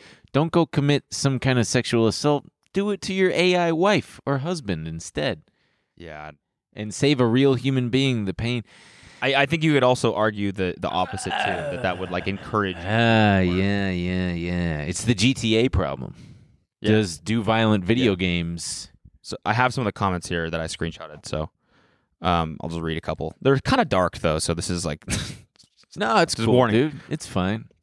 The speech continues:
Speaker 2: "I'm losing everything. I'm losing my soulmate, my husband. He's so scared. We're just holding each other."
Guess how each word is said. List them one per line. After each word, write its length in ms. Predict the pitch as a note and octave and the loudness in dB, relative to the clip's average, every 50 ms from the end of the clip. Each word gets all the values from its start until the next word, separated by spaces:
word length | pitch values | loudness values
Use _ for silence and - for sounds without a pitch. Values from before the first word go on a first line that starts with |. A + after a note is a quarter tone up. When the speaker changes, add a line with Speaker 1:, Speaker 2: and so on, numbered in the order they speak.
| - - | -4 -2
Speaker 2:
"I'm 160 | A#2 A#2+ B2+ | 0 2 4
losing 320 | C#3+ D#3+ D#3 D3 D3 C3 | 4 4 4 2 2 2
everything. 540 | A#2+ A#2+ A#2+ A#2 G#2+ - G2 E2+ E2 D2+ - - | 2 4 4 2 0 0 -2 -4 -4 -8 -8 -4
I'm 220 | - G2+ G#2 G#2 G2+ | 0 0 2 4 4
losing 280 | A2+ A#2 A2 A2 A2 | 4 4 4 2 2
my 100 | G#2 G2 | 2 2
soulmate, 540 | F#2+ - - G#2 G2+ G2 F#2 F2 D#2+ D#2 - | 0 2 0 2 2 2 0 -2 -4 -4 -4
my 160 | - F#2+ F#2+ | -2 -2 -2
husband. 500 | F#2 G2 G2 F#2+ F#2+ G2 - D#2+ D2+ D2+ | 0 0 0 0 -2 -4 -8 -8 -10 -8
He's 220 | - - A2 G#2 - | -4 -2 -2 0 0
so 240 | - - A2+ A2 | 0 2 2 0
scared. 440 | G#2+ - - - A2 G#2 G2 F2+ E2 | 0 -2 -2 0 2 2 2 2 0
We're 140 | E2 F#2 G2 | -2 -2 -2
just 160 | G2 G2 - | -2 -2 -4
holding 340 | - - G2+ G2+ F#2 F#2 E2+ | 0 0 0 0 0 -2 -4
each 220 | E2 D#2+ - - | -6 -6 -6 -8
other." 240 | E2+ C#2+ A#1+ - - | -8 -8 -10 -14 -20